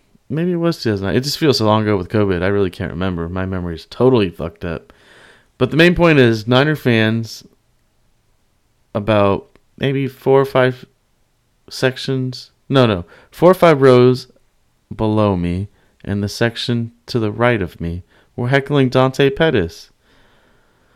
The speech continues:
Now, at that time, the last time I checked, he was on the squad back then. So, I didn't understand that. They were really getting on him, like, talking all kinds of shit.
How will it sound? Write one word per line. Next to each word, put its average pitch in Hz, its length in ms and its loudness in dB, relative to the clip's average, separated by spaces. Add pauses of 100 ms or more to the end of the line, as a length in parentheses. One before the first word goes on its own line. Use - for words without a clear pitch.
(760)
Now, 110 460 0 (1200)
at 110 140 -2
that 165 200 2
time, 123 380 4
the 117 80 -2
last 127 260 0
time 107 220 0
I 110 80 0
checked, 117 380 -2
he 120 120 -2
was 127 320 2
on 104 200 0
the 85 80 -6
squad 87 560 -4
back - 260 -14
then. 85 280 -10 (140)
So, 95 460 -6 (800)
I 117 100 0
didn't 131 140 6
understand 127 480 0
that. 98 240 -2
They 131 80 4
were 160 80 4
really 170 220 6
getting 151 300 4
on 107 120 2
him, 95 220 0
like, 92 160 -6
talking 123 260 -2
all 131 120 0
kinds 135 280 -2
of 98 80 -6
shit. - 380 -6